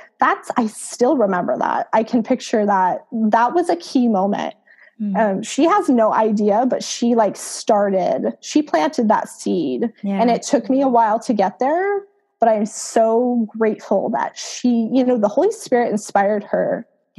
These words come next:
Speaker 1: She could
Speaker 2: Yeah.
Speaker 1: see my brokenness, and she, she felt, she, she was courageous enough to say something to me. And so it didn't, you know, it didn't resonate right then, but it did plant the seed,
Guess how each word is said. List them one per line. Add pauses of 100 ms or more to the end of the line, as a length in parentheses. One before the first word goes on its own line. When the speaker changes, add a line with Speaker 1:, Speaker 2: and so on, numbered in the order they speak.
(120)
Speaker 1:
She
could
Speaker 2:
Yeah.
Speaker 1:
see
my
brokenness,
and
she, (720)
she
felt, (200)
she,
she (140)
was
courageous
enough
to
say
something
to
me. (520)
And
so
it
didn't,
you
know, (180)
it
didn't
resonate
right
then,
but
it
did
plant
the
seed,